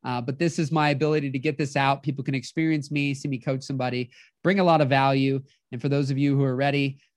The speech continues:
um, when you're ready, I'll be there and, uh, we can go deeper. So, uh, anywho, rock and roll.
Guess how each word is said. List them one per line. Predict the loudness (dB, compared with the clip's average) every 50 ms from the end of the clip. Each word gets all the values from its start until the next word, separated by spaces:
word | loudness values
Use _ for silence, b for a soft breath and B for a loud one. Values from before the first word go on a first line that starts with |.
| _ _
um, | -4 -2 0 0 0 0 0 -2 -2 -4 -4 -6 -10 -14 _ _ _ _ _ _ _ _
when | -4 -4 -2
you're | -2 -2
ready, | -2 -2 -2 -2 -2 -4 -6 _ _ _ _ _ -12
I'll | -6
be | -4 -4 -2
there | 0 0 -2 0 -2
and, | -4 -4 -6 -8 -10 -12 _ _ -14
uh, | -12 -10 -8
we | -6 -8 -6
can | -6 -4
go | -4 -2
deeper. | -2 -2 -4 -6 -8 -12 -12 _ _ _
So, | -20 -8 -4 -4 -2 -2 -2 -2
uh, | -2 -2 -2 -4 -4 -6 -10 _ _ 0
anywho, | 2 4 4 4 4 2 0 _ _ _ _ _ _ -20 -20 _
rock | -6 -6 -2 0
and | 2
roll. | 6 10 10 10 10 8